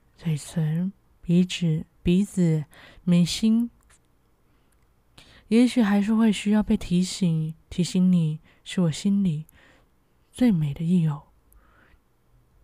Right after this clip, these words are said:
或许还是需要被提醒。这首歌，提醒，做成 Skippy。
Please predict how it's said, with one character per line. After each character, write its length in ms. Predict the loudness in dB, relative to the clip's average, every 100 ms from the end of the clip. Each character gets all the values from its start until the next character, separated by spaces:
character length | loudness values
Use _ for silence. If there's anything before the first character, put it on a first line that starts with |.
| _ _ -20 _ _ _ _ _ _ _ _ _ _ _ _ _ _ _ _ _ _ _ _ _
或 240 | -2 2
许 400 | 2 -2 -4 -6 -10 _ _ _ _ _
还 180 | -4 -4
是 160 | -4
需 220 | -6 -2
要 120 | 0 0
被 160 | -2
提 280 | -4 -6 -8
醒。 320 | -8 -12 -14 -16 _ _ _ _ _ _ _ _ _ _ _ _
这 140 | -4 -4
首 320 | -4 -6 -6 -4
歌， 240 | -2 -4 _ _ -20 _ _ _ _ _ -10
提 220 | 0 2
醒， 760 | 2 -2 -2 -2 -4 -2 -2 -2 _ -20 _ _
做 160 | -6 -6
成 260 | -6 -10
Skippy。 600 | -10 -4 -4 -4 -12 -16